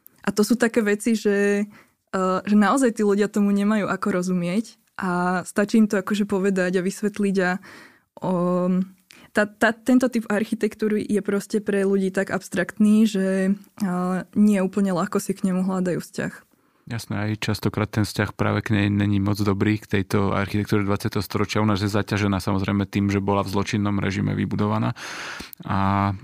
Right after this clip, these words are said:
Speaker 2: e, to som sa chcel aj spýtať, vám sa podarilo pri tomto dome spraviť z neho národnú kultúrnu pamiatku?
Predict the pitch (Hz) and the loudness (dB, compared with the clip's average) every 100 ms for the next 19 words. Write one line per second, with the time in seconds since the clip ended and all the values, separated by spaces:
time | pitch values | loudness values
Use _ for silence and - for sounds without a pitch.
0 | - - 107 104 101 101 98 101 101 _ | -6 -6 -4 -2 -2 0 0 0 -4 _
1 | _ _ - 107 127 117 - 117 110 104 | _ _ -4 0 0 -2 -2 2 2 0
2 | - 123 113 107 113 - 117 117 110 113 | 0 0 2 2 0 0 -2 0 0 0
3 | 107 107 - 107 104 107 - - - _ | 0 -2 0 0 0 -2 -6 -16 -20 _
4 | _ 107 104 113 104 104 107 107 - 101 | _ -2 0 0 2 2 2 0 -4 -4
5 | 104 104 104 104 104 104 101 104 104 104 | -2 -2 -2 0 0 0 0 -2 -2 -2
6 | 107 - 107 113 107 107 101 110 - - | -4 -4 -4 -4 -4 -2 -2 -2 -2 0
7 | 147 | 0